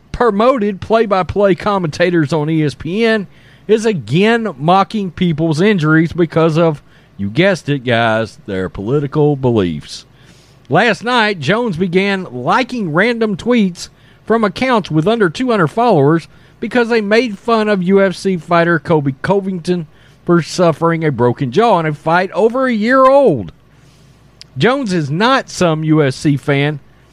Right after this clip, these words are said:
who has gotten wrapped up in brutality and art of sports. Jones is cheering Covington's facial damage because, of course, Kobe has previously expressed support from, you guessed it, Donald Trump.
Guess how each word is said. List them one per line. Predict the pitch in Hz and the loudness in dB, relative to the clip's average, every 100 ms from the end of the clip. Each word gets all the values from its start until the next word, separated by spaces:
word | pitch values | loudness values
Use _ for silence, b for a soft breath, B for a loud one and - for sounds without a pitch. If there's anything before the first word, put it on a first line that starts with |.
| b b b - | b b b 2
who | 165 | 2
has | 147 | 2
gotten | 147 202 190 | 2 0 0
wrapped | 175 175 156 | 2 2 2
up | 170 147 | 0 0
in | 156 139 | -4 -2
brutality | 143 - 220 202 160 165 | -2 0 0 0 -2 -4
and | 147 147 | -4 0
art | 165 147 | 0 0
of | 123 | -2
sports. | - 269 277 208 180 | -4 2 4 4 -2
Jones | 147 151 247 254 208 | -6 -2 0 -2 -6
is | 180 202 175 | -4 -4 -2
cheering | - 180 180 180 160 b b - | -2 0 0 -2 -8 b b -2
Covington's | 170 165 165 147 156 139 | 0 2 0 -2 -6 -2
facial | 185 196 - 165 | 0 0 0 -2
damage | 139 143 139 143 131 147 | 0 0 0 -4 -6 -8
because, | 139 156 139 139 _ _ b b b b b - | -2 0 0 -4 _ _ b b b b b -2
of | 156 147 | -2 0
course, | 233 233 175 165 | 2 4 2 0
Kobe | - 233 151 143 135 b b b - | 0 0 0 -4 -6 b b b -2
has | 180 | -2
previously | - 180 180 170 165 170 175 156 | 0 2 2 2 -4 -2 0 0
expressed | 147 - 135 123 120 - | -2 -4 0 2 0 -2
support | 156 - 139 113 110 - b b b - | -2 0 2 4 2 -4 b b b -4
from, | 120 117 | -2 0
you | 117 117 | 0 2
guessed | 143 165 151 - | 2 2 0 -2
it, | 156 - - b b b _ _ | -4 -4 -14 b b b _ _
Donald | 120 110 110 110 | 0 0 0 -4
Trump. | - 160 165 151 - | -2 0 2 0 -2